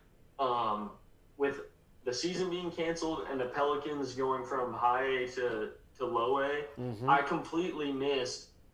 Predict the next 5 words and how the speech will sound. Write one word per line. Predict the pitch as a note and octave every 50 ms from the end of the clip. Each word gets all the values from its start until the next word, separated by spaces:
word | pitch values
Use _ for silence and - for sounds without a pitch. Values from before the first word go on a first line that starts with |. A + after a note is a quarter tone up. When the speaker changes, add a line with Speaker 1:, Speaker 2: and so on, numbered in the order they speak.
| - -
Speaker 1:
Adley | C3+ C#3 C#3+ C#3+ C3+ C3 C#3+ C#3 C3+ C3+ C3+ C3 C3 - - - - -
and | C3+ C3+ B2 A#2+ A#2+ A#2 A2+ A2+ A2+ - - -
Grayson | - C3 C#3 C#3 C#3 C3+ - C#3+ C#3+ C3+ C3+ B2+ B2
Speaker 2:
Yeah. | B2 B2 -
Speaker 1:
at | - B2+ B2+ - - - -